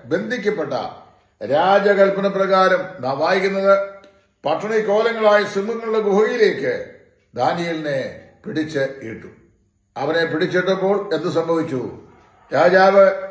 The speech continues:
ആ രാത്രിയിൽ ഉറങ്ങുവാനായിട്ട് പോയി. അവന് അതിരാവിലെ സിംഹങ്ങളുടെ ഗുഹയുടെ വാതിൽക്കൽ വന്നു.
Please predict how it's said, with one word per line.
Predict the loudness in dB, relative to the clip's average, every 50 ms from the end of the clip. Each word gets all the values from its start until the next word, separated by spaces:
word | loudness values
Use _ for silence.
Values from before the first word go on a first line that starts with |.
| -14 -12 -8 -4
ആ | -2 0 0
രാത്രിയിൽ | 2 2 0 0 0 0 0 -2 0 -2 -4 -6 -8 -6 -4
ഉറങ്ങുവാനായിട്ട് | 0 0 0 0 0 0 2 2 2 0 0 0 0
പോയി. | 0 2 2 2 2 0 -6 -8 -10 -16 -20 -20 _ _ _ _ _ _ _ _ -4
അവന് | -2 0 2 2 2 2 0 -2 -2 -6 -10 -14 -20 -20 _ _ _ _ -6
അതിരാവിലെ | -2 0 2 4 6 6 6 8 6 6 6 6 6 4 4 4 4 2 0 -2 -4 -10 -8 -6 -6 -4 -4 -4 -4 -6 -8 -14 -16 -14 -10 -8
സിംഹങ്ങളുടെ | -6 -4 -2 -2 -2 -2 0 2 2 4 4 2 2 0 -2
ഗുഹയുടെ | 0 2 2 2 2 2 2 2 0 0 -2
വാതിൽക്കൽ | -2 0 0 0 -2 -4 -6 -6 -6 -8
വന്നു. | -8 -10 -10 -16